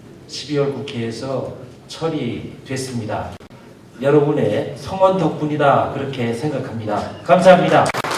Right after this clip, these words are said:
일가 몰아주기 규제가 중소기업까지 옥죄는 것 막아야 되겠다 해서 규제를 완화했고요. 또 기업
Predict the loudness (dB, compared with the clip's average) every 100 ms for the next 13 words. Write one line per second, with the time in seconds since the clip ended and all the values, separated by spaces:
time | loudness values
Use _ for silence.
0 | 0 0 2 4 4 4 4 4 4 4
1 | 4 4 4 4 4 4 4 4 2 2
2 | 2 4 2 2 2 0 0 -2 0 0
3 | 0 0 0 0 0 -2 -2 -2 -2 -2
4 | 0 2 4 4 6 6 6 2 -2 -4
5 | 0 0 2 2 0 -2 -6 -14 -16 -16
6 | -12 -8 -6 -2 -2 -2 -4 -2 -2 0
7 | 0 2 -2 -2 -6 -8 -6 -4 -4 -4
8 | -4 -4 -8 -16 -20 -20 -20 -20 -20 -20
9 | -10 -4 -2 -2 -2 -6 -6 -4 -2 -4
10 | -8 -16 -18 -20 -20 -20 -20 -20 -20 -8
11 | -6 -4 -6 -4 -6 -8 -10 -8 -6 -6
12 | -8 -4 -4 -4 -8 -10 -12 -12 -12 -14
13 | -20 -20 -20 -20 -20 -8 0 0 0 -4
14 | -2 4 4 2 -4 -12